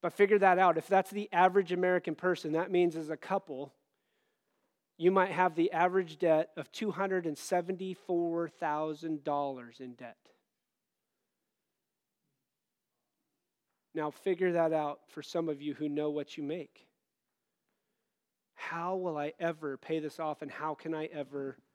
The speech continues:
save? Cost of living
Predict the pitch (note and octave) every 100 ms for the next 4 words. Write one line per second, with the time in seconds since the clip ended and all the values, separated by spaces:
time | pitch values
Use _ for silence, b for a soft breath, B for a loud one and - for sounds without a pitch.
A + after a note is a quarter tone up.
0 | _ _ _ - - E3+ D3+ C3+ B2 -
1 | _ _ _ _ _ _ _ _ _ -
2 | F#3 F3+ - E3 F3 G3 A3 A#3